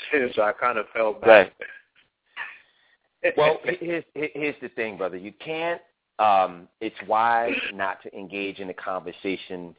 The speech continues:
Speaker 2: um, where you're gonna be wasting your energy or casting your pearl to swine. But this is K T O Radio, so basically the people that are tuning in are built for this kind of dialogue.
Speaker 1: I mean, talking about, right, this was my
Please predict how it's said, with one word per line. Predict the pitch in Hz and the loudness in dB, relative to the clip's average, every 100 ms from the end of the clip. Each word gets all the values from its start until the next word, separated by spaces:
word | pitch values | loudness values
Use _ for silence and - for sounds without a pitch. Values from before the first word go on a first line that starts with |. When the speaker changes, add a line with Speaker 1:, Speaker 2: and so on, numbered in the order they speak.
| _ - _ - | _ -20 _ 2
Speaker 2:
um, | 90 85 82 82 | 4 4 2 -2
where | 95 90 87 - | 2 2 0 -6
you're | 98 | -8
gonna | 101 95 | -6 -8
be | 90 | -8
wasting | 85 98 92 95 90 | -6 -6 -6 -12 -12
your | 95 | -8
energy | 95 90 87 87 | -8 -8 -6 -6
or | |
casting | - 95 90 - 87 | -4 -4 -4 -6 -10
your | 87 | -10
pearl | - 98 87 | -2 0 0
to | - 87 | -2 -14
swine. | 98 95 87 76 | -6 -4 -4 -6
But | 87 | -4
this | 143 107 | -4 -4
is | 98 - | -10 -6
K | 101 | -6
T | - 101 | -2 0
O | 92 | 2
Radio, | 87 107 92 90 85 82 - | 2 0 2 0 -2 -8 -10
so | 113 | -4
basically | 117 147 120 95 | -2 -2 -4 -8
the | 87 | -8
people | - 123 107 | -6 -8 -2
that | 98 87 | 0 0
are | - | -6
tuning | - 123 98 90 _ | -10 -8 -8 -12 _
in | 127 139 101 90 85 - _ _ _ _ - | -6 -6 -6 -8 -12 -16 _ _ _ _ 2
are | 104 98 92 - _ | 2 2 -2 -12 _
built | 135 110 - | -8 -8 -10
for | - 120 92 | -2 0 0
this | 90 82 _ _ _ _ | -4 -10 _ _ _ _
kind | - 113 95 | -8 -6 -4
of | 78 | 0
dialogue. | 104 101 92 151 | 2 2 2 2
Speaker 1:
I | |
mean, | 180 170 151 _ _ _ _ _ | 4 2 -2 _ _ _ _ _
talking | 190 170 151 | 0 0 0
about, | 143 127 - | 0 0 0
right, | 151 143 107 - 98 | 0 0 -4 -10 -2
this | 151 160 | 0 0
was | 147 | 0
my | 127 | 0